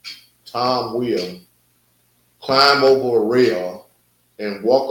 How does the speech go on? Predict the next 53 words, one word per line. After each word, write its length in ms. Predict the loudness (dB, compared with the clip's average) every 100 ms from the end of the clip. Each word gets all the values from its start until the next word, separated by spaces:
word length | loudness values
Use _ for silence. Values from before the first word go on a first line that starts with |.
| -4 -4
up 60 |
to 140 | -6 -4
a 100 | -2
guy, 480 | -2 -2 -4 -8 -12 -20 -20 _ _ _
still 300 | -12 -8 -8
the 40 |
longest 320 | -8 -12 -12 -12
gun 160 | -12
I've 140 | -10 -12
ever 160 | -12
seen 260 | -14 -14 -14
in 100 | -14
my 120 | -16
life, 260 | -16 -16 -18 _ _ _ _ _ _ _
and 180 | -16 -8
take 200 | -4 -4
the 100 | -6
gun 280 | -6 -4 -2
away 280 | -2 -2 -2
from 120 | -8
him. 60 | -10 -10 -12 -20 _ -20
And 160 | -10
those 240 | -6 -6 -6
are 100 | -10
the 60 |
type 280 | -6 -4 -6
of 120 | -10
men 200 | -10 -10
that 100 | -12
was 160 | -12 -14
in 80 | -16
our 180 | -14 -14
schools, 420 | -12 -10 -10 -10
and 140 | -12
we 100 | -16
knew 240 | -12 -10 -6
that. 280 | -6 -6 -10 -20 -20 _ -18
And 180 | -16 -6
part 260 | 0 0 0
of 120 | -4
the 60 | -6
issue 260 | -6 -10 -12
now, 320 | -8 -8 -8 -10
too, 260 | -8 -6
is 140 | -6 -6
that, 140 | -8
especially 460 | -8 -8 -8 -8 -10
when, 140 | -14 -16 _ _ _
I 80 | -6
don't 100 | -2
know 180 | 0 2
about 340 | 4 2 0
you, 260 | -4 -4